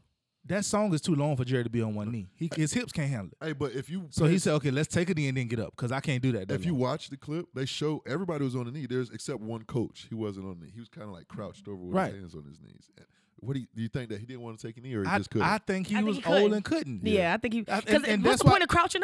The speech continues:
Speaker 3: over if you, <laughs>
Speaker 1: I'm,
Speaker 3: if
Speaker 1: I'm
Speaker 3: you weren't a part
Speaker 1: sure,
Speaker 3: of it?
Speaker 1: I'm sure Jerry just couldn't sit there that long.
Speaker 2: But
Speaker 1: That
Speaker 2: here's
Speaker 1: song is three minutes and forty-seven
Speaker 2: here's,
Speaker 1: seconds.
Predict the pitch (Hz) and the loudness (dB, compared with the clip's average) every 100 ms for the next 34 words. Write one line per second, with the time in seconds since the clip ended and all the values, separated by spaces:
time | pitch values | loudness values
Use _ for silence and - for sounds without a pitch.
0 | 440 262 233 233 285 - 226 285 320 165 | 2 2 2 4 2 4 4 4 2 0
1 | 180 285 269 208 147 139 190 - _ - | 2 2 4 4 4 2 -2 -12 _ -2
2 | 143 151 - 180 147 120 139 131 120 113 | 0 0 2 2 2 2 2 2 2 -2
3 | 113 127 - 131 120 - 120 107 104 92 | -4 -4 -2 -6 -4 -6 -4 -6 -6 -6
4 | 107 147 156 180 175 151 143 165 156 147 | 2 4 6 6 6 2 2 2 2 0
5 | 131 139 160 139 170 175 156 143 | -4 -2 0 2 4 4 2 0